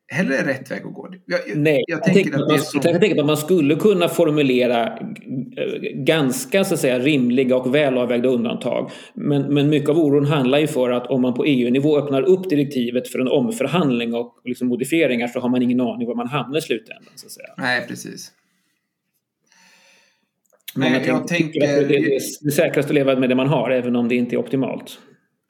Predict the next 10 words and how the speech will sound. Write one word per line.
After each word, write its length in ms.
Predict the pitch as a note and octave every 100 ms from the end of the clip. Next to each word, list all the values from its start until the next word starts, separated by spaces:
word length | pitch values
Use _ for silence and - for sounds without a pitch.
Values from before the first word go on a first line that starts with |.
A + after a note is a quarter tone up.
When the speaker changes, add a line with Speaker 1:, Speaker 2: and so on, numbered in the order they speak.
| C3+ - -
Speaker 1:
Precis. 760 | C3+ - D3 A#2 - - - - _ _ _ -
Jag 440 | C#3+ C#3+ C#3 - - - -
kommer 640 | - C3+ B2+ B2+ B2 -
osökt 580 | D3+ C3 - C#3 C3 -
att 120 | A#2+
tänka 420 | D#3 C3+ A#2 -
på 340 | F#2 - A#2 A2+
detta 440 | A#2 - - A#2+
att, 720 | - C3 A2 - _ _ -
eh, 500 | A2+ G#2+ G#2+ G#2+ G2+